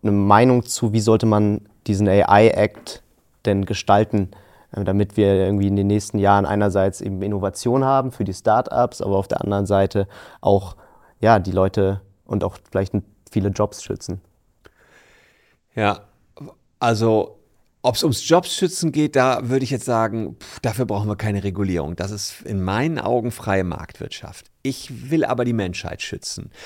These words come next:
Speaker 2: <laughs> Ich weiß nicht, ob's nicht Elon Musk war, der selber mal vor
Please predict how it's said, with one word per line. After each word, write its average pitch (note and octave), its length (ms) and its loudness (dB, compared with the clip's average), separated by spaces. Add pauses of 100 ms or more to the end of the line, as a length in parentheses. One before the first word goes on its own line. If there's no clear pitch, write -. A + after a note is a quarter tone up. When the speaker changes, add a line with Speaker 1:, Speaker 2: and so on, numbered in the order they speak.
(180)
Speaker 2:
<laughs> - 1300 0
Ich F#2+ 100 -2
weiß F#2 160 4
nicht, A#2 80 2
ob's F#2 140 -4
nicht G2 200 -4
Elon G#2+ 220 2
Musk A#2 300 2
war, D#2+ 180 0
der F2 140 0
selber A2+ 260 4
mal D#2+ 260 2
vor E2+ 460 0